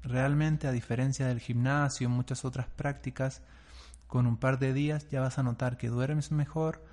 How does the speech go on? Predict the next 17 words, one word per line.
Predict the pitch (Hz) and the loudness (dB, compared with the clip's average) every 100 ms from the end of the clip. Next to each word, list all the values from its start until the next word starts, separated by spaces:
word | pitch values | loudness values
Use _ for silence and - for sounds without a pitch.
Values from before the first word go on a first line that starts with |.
| - - - | -20 -20 -12
que, | - 131 135 131 - 120 120 | -4 -2 0 -2 -2 -2 -2
eh, | |
te | 120 | -4
sientes | 107 127 127 123 | -4 -4 -2 -2
más | 135 123 - | 0 0 -2
descansado, | 123 - 120 - 139 139 139 143 - - - - | -6 -2 -2 0 0 2 0 -2 -6 -20 -14 -6
más | 117 | -4
relajado, | 127 117 110 131 135 139 | -2 -2 -2 -2 -2 -2
etcétera. | 123 - - 113 107 110 - - - - - | -4 -4 -6 -4 -4 -6 -10 -20 -20 -10 -4
Los | 117 | 2
beneficios | 117 113 131 127 | 2 0 0 0
aparecen | 120 - 117 127 120 | 0 0 -2 -2 -2
de | |
forma | - 123 120 | -2 -2 -2
muy, | - 123 131 147 156 | -2 0 2 4 2
muy | 151 131 143 139 | 0 2 2 0
rápida. | 127 120 113 113 | -2 -2 -2 -4